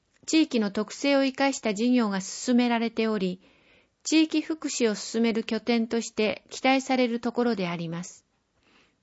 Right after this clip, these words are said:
また、本年もさらに新たな地区での設立に向けて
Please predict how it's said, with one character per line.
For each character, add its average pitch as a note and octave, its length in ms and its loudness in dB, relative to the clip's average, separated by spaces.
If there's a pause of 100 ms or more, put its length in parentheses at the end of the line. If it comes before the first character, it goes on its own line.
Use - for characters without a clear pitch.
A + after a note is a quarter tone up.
(180)
ま B3 120 4
た、 B3+ 320 2 (280)
本 D#4+ 260 4
年 A#3 240 4
も G3 240 -2 (140)
さ D4+ 160 -2
ら D#4 140 4
に A#3 220 2
新 C#4+ 220 2
た A#3 140 -2
な G#3+ 120 0
地 - 120 -10
区 B3+ 160 -2
で A#3 100 2
の G3+ 100 -2
設 G3+ 300 -4
立 A#3+ 240 -2
に A#3 120 4
向 A3+ 120 0
け A3 160 -4
て G#3+ 320 -4